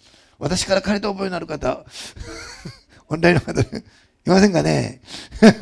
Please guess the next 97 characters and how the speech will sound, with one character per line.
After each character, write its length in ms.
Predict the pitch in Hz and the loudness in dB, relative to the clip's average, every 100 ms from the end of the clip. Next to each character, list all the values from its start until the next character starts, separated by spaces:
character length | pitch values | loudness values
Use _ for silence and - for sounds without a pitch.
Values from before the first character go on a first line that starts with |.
| 214 - 190 180 208 208 | 2 4 4 4 0 -4
返 240 | - - 247 | -2 4 4
し 40 | |
て 60 | 196 | 4
ほ 40 | |
し 80 | 165 | 0
い 40 | 170 | 0
ん 20 | |
で 80 | 156 | -2
す 100 | 131 | -2
ね。 720 | 170 - 180 - 156 - - - - | 0 0 -2 0 -2 -2 -10 -18 -6
<laughs> 0 | |
ね、 180 | 147 127 | -6 -4
あ 160 | - - | -8 -8
の、 60 | 156 | -2
ま 100 | 160 | -2
あ、 200 | 151 160 | 0 -4
あ 40 | |
の、 120 | 151 147 | -4 -2
古 180 | 175 | -2
本 120 | 180 208 | 0 0
屋 100 | 208 | 0
で 60 | |
ち 60 | 196 | 0
ょ 40 | |
っ 20 | |
と 60 | 190 | -2
探 160 | 165 175 | -2 -4
し 80 | |
ま 100 | 170 | -4
す 100 | 170 | -10
け 60 | - | -10
ど、 80 | - | -14
こ 100 | - | -14
れ 60 | |
か 120 | - 120 | -14 -12
ら。 180 | - - - - - | -14 -14 -20 -20 -18
ね。 220 | 113 - _ _ _ | -18 -18 _ _ _
で、 300 | - 165 - _ _ | 2 2 2 _ _
そ 160 | - 233 | -4 0
の 100 | 247 | 0
人 160 | 240 | 0
の 120 | 214 208 | -2 0
方 100 | 208 | 0
に 80 | |
ね、 80 | 147 | -4
じ 80 | 135 | -8
ゃ 40 | |
あ 20 | 120 | -2
正 220 | - 202 | 2 2
確 180 | 214 240 | 2 -2
な 100 | 240 | -6
こ 120 | 269 | 2
と 80 | 208 | 4
言 100 | 185 | 4
え 40 | |
な 80 | 185 | 4
く 60 | |
な 60 | 185 | -2
っ 40 | |
ち 100 | 180 | -4
ゃ 20 | - | -8
う 40 | |
か 100 | - | -10
ら 80 | 196 | -14
ね、 140 | 214 - _ _ - | -16 -20 _ _ -8
あ 100 | 131 | -6
の、 280 | 127 120 - _ _ _ _ - - - | -6 -10 -16 _ _ _ _ -20 -20 -20
さ-、 180 | - - - | -18 -18 -10
序 140 | - 208 | -2 0
章 200 | 214 254 | 2 0
だ 100 | 254 | -2
っ 80 | - | -6
た 100 | - | -6
か 140 | 151 | -6
頭 260 | - - 165 | -4 -4 -4
の 60 | 147 | -6
方 120 | 147 | -6
だ 80 | 120 | -8
っ 20 | |
た 100 | - | -12
か 80 | 208 | -14
に 80 | 202 | -10
書 100 | 139 | -8
い 60 | |
て 60 | 123 | -8
あ 40 | |
っ 20 | 214 | -10
た 140 | - | -14
ん 40 | |
で 60 | - | -20
す 20 | |
よ。 100 | 240 120 | -18 -12
同 100 | 127 | -12
じ 80 | |
こ 120 | - 139 | -12 -16
と 80 | 202 | -18
が。 140 | 220 | -20